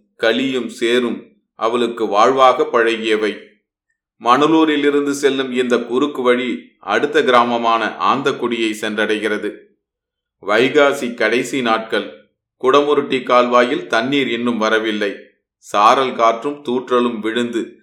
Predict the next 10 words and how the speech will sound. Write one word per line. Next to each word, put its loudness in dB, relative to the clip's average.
தண்ணீர் 0
வந்துவிட்டால் 0
இந்த 0
விளைநிலங்களில் 0
உழவு -2
நடவு -2
என்று -6
கலகலப்பு -2
களை -2
கட்டிவிடும். -4